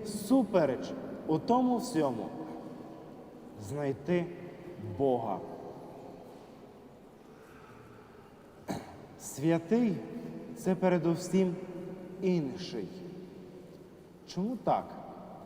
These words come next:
Ми дуже часто, живучи в наших життєвих обставинах, будуємо собі певні соціальні відносини.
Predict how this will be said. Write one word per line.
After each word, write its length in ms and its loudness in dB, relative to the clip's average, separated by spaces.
Ми 120 4
дуже 300 4
часто, 600 6
живучи 540 4
в 200 2
наших 360 4
життєвих 580 4
обставинах, 760 2
будуємо 580 6
собі 300 4
певні 560 4
соціальні 720 8
відносини. 800 4